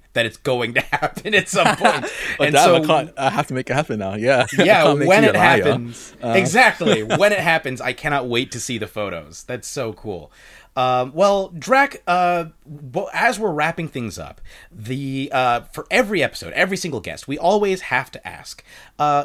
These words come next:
Speaker 1: can you please give us a tale from the table? This can be a, a story from one of your experiences playing any T T R P G that, it, um, particularly memorable moment, whether it's funny, whether it's sad, whether it's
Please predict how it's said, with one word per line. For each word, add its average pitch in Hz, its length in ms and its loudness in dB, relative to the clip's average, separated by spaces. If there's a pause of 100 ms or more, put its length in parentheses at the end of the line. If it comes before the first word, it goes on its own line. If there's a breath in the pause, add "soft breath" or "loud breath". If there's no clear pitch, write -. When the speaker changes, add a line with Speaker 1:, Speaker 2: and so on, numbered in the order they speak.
Speaker 1:
can 233 240 -6
you 208 140 -4
please 110 420 -6
give 131 220 -4
us 117 260 -6
a - 60 -12
tale 151 580 -6 (100)
from 123 220 -6
the 107 60 -6
table? 92 360 -14
This 120 160 -6
can 147 200 -10
be 127 280 -6 (240 loud breath)
a, 113 300 -2
a 123 80 -4
story 117 720 -2 (180 loud breath)
from 131 420 -2
one 170 120 2
of 180 140 -4
your 160 140 -4
experiences 107 500 -8
playing 127 300 -10 (100)
any 285 300 0
T 120 180 -8
T 98 160 -10
R 82 100 -8
P 85 160 -14
G 78 280 -16 (240 loud breath)
that, 160 260 2
it, 160 160 -6
um, 156 220 -4
particularly 208 560 -6
memorable 139 500 0
moment, 104 320 -6
whether 113 220 -4
it's 92 100 -12
funny, 160 480 -4 (160 loud breath)
whether 123 240 0
it's - 140 -8
sad, 104 500 -2 (160 loud breath)
whether 143 320 0
it's - 200 -10